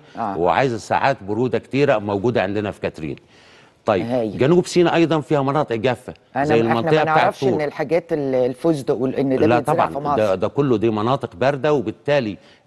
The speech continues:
Speaker 2: أنسب مكان لزراعته، ويوجد عندنا أصول برية لهذه الأصناف في
Speaker 1: ياه.
Speaker 2: سانت كاترين،
Speaker 1: آه.
Speaker 2: في الفلورا المصرية. وبالتالي التنوع المناخي والتنوع البيئي بيتيح لك في سينا إن أنت يبقى عندك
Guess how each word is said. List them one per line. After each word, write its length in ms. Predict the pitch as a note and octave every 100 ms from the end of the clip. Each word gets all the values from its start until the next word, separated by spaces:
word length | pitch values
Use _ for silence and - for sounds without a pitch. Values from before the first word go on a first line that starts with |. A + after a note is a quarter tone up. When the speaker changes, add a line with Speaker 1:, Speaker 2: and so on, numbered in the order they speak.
| -
Speaker 2:
أنسب 380 | F3 - B2+ G#2+
مكان 360 | A2 C3+ B2+
لزراعته، 560 | G#2 G2+ C3 B2+ - C#3 - _ -
ويوجد 460 | G2 C#3 E3 D3 A2
عندنا 460 | G2+ D3 C#3+ -
أصول 340 | B2 E3+ F3 A2+
برية 420 | A2+ G#2 C#3 C3+
لهذه 320 | A2 C3 A#2
الأصناف 480 | G#2 G2 - C#3 C#3 - -
في 60 |
Speaker 1:
ياه. 180 | C#3 D#3 F3
Speaker 2:
سانت 280 | F#3+ C#3 A2+
كاترين، 440 | A2+ C3 D#3+ F2 -
Speaker 1:
آه. 180 | C#3+ C3
Speaker 2:
في 60 | A#2
الفلورا 440 | F#2+ A#2 C#3+ B2+
المصرية. 480 | G#2+ G2 F#2+ F#2 F2+
وبالتالي 600 | F2 F2+ - D3+ E3 D#3+ - - -
التنوع 600 | - B2+ C3+ G3 E3 G2
المناخي 500 | F#2+ F#2 A2 G#2+ F#2
والتنوع 480 | F2+ F#2+ A#2+ A2 F#2
البيئي 420 | F2+ A2 G#2 A2+ - - -
بيتيح 380 | G2+ G2 D#3+ C3
لك 140 | A#2
في 120 | -
سينا 360 | G2+ C#3 C#3+ C3+ - - -
إن 140 | F#2+ A#2
أنت 180 | D3 B2
يبقى 380 | A#2 G#2 G2
عندك 220 | A2 C3+